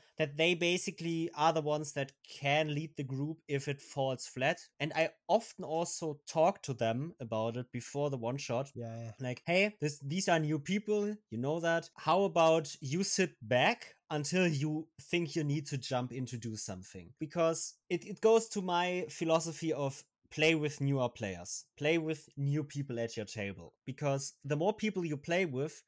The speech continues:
Speaker 1: the m-, better you will become as a dungeon master, because you will know more people and broaden your style again. You, you, you know more people, you know how to D M for more people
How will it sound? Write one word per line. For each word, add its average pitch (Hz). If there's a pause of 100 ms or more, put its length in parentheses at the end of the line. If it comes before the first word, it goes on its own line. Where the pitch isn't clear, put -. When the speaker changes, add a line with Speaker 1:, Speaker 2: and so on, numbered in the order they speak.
Speaker 1:
the 131
m-, 143
better 156
you 147
will 131
become 123
as 117
a 117
dungeon 101
master, 92
because 113
you 120
will 131
know 131
more 127
people 147
and 120 (240)
broaden 143
your 127
style 113
again. 92 (140)
You, 120
you, 131
you 139
know 160
more 156
people, 196
you 143
know 147
how 143
to 139
D 120
M 151
for 123
more 113
people 175